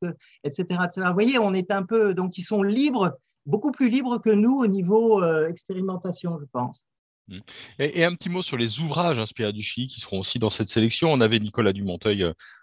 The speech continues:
Speaker 2: à ce micro il y a quelques jours pour Le Roi des, des Mapouches. Euh, il y a, il y a le, le dernier roi de Terre de Feu, il y a Là où se termine la Terre.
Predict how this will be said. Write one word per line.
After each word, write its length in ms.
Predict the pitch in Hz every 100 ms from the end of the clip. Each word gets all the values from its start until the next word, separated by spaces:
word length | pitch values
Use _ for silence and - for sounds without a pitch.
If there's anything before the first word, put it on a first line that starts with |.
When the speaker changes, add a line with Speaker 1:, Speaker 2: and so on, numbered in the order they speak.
| _
Speaker 2:
à 100 | 101
ce 140 | 107 127
micro 280 | 117 151
il 40 | 135
y 40 |
a 60 | 110
quelques 600 | 131 120 127 117 107 98 - - _ -
jours 440 | 98 151 185 131
pour 180 | - 107
Le 60 |
Roi 180 | 104 117
des, 280 | 117 98 98
des 140 | 107
Mapouches. 520 | 104 107 - 180 - - - - - -
Euh, 520 | 113 110 107 104 101 117 -
il 100 | 120
y 80 |
a, 60 | 123
il 60 | 120
y 20 |
a 60 | 117
le, 80 | 104 92 92 -
le 140 | 110 107
dernier 280 | 104 95
roi 220 | 92 92 95
de 100 | 92
Terre 200 | 104 101
de 120 | 127
Feu, 360 | - 156 156
il 60 | 147
y 40 |
a 60 | 107
Là 140 | 107
où 80 | 107
se 120 | 104
termine 340 | 110 110 104 104
la 120 | 110
Terre. 160 | 170